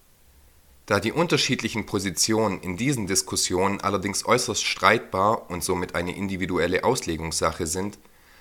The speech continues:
haben sie auch nichts mit einer objektiven Wahrheit, sondern mit einer subjektiven Wahrnehmung zu tun. Und daher werde ich diese Standpunkte auch nicht berücksichtigen und sämtliche Gesetzesmäßigkeiten den Naturgesetzen zuordnen,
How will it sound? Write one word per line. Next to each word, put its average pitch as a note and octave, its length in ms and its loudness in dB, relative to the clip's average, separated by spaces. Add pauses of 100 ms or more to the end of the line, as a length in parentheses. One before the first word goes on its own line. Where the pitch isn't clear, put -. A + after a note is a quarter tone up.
(140)
haben A2 140 4
sie G#2+ 140 4
auch G2+ 120 2
nichts C#3+ 240 0
mit A#2 140 0
einer F#2+ 220 -2
objektiven F2+ 600 -2
Wahrheit, F#2+ 540 6
sondern F2+ 280 -2
mit E2+ 140 -4
einer E2 160 -4
subjektiven E2+ 760 -4
Wahrnehmung C#2+ 500 -2
zu - 100 -10
tun. C2+ 300 -10 (1900)
Und G2+ 160 -4
daher B2 300 6
werde G#2+ 180 6
ich G2 100 -2
diese C3 280 0
Standpunkte F#2 600 0
auch F2+ 120 0
nicht G2 220 -6
berücksichtigen A2+ 760 -2
und F2+ 180 -6
sämtliche G#2+ 480 0
Gesetzesmäßigkeiten F2 1200 0
den F#2 160 -2
Naturgesetzen F2+ 720 -2
zuordnen, F#2+ 680 2